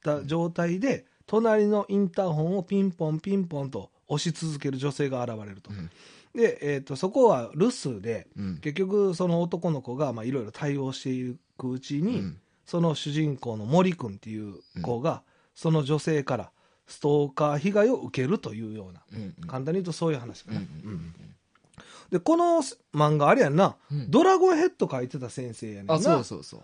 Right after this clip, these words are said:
Speaker 1: うんうんうん。
Speaker 2: うん。
Speaker 1: というような作品です。
Speaker 2: まあ、
Speaker 1: お-
Speaker 2: 主人公は大学生の男の子ね。
Speaker 1: そうそう。
Speaker 2: うん。
Speaker 1: ね、大学生。で、
Speaker 2: うん。
Speaker 1: その隣のピンポンピンポンって押されてた子の家も大学生。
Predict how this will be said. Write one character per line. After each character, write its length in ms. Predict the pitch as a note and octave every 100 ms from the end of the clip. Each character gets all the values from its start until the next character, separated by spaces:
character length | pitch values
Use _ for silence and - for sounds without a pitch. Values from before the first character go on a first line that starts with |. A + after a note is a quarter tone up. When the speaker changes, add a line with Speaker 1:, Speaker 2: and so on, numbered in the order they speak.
| -
Speaker 1:
う 40 | C#3
ん 60 |
う 20 | C#3
ん 140 | G#2
う 40 | A#2+
ん。 60 |
Speaker 2:
う 20 | G#2+
ん。 360 | - G#2+ A2+ - _ _ _
Speaker 1:
と 120 | C4+
い 120 | A3+
う 280 | E3 A2+ -
よ 140 | A#2+
う 20 | G#2+
な 100 | F#2+
作 280 | - A#2+ A2
品 200 | G2 F#2
で 100 | E2
す。 180 | - - _
Speaker 2:
ま 80 | E3
あ、 40 |
Speaker 1:
お- 20 | G#3 G#3+
Speaker 2:
主 40 |
人 180 | C#4+ G3
公 160 | A2+
は 80 | A2
大 280 | G#2+ D3 E3+
学 260 | G3 A#3 -
生 200 | A#2+ E2+
の 140 | F2+
男 260 | - - -
の 80 |
子 120 | - -
ね。 60 |
Speaker 1:
そ 200 | C3+ B3+
う 20 |
そ 260 | G3 D#3+ A#2
う。 40 | G#2+
Speaker 2:
う 20 |
ん。 300 | F#2+ - E2 - -
Speaker 1:
ね、 240 | F#3+ E3+ -
大 220 | B2 A#2
学 220 | A#2 A#2
生。 240 | - G2 -
で、 100 | G3+
Speaker 2:
う 20 | A3+
ん。 20 |
Speaker 1:
そ 120 | C4+
の 200 | C4 B3
隣 500 | A#3 D4 D#4 D4+ D#4
の 120 | D#4
ピ 200 | C#4+ D4+
ン 140 | E4 D4+
ポ 240 | C4+ A#3
ン 100 | A#3
ピ 180 | A#3 D4
ン 120 | D4
ポ 200 | C4+ A3
ン 60 | G3+
っ 20 |
て 80 | F3
押 160 | G#3+
さ 160 | A#3 B3+
れ 120 | A#3+
て 120 | -
た 160 | A3+ D#3 - _ _
子 140 | -
の 160 | G3+ G#3
家 200 | A3 A3+
も 240 | D#4 D#4+
大 240 | F#3+ D3+ D3+
学 220 | E3 D#3
生。 260 | - A#2+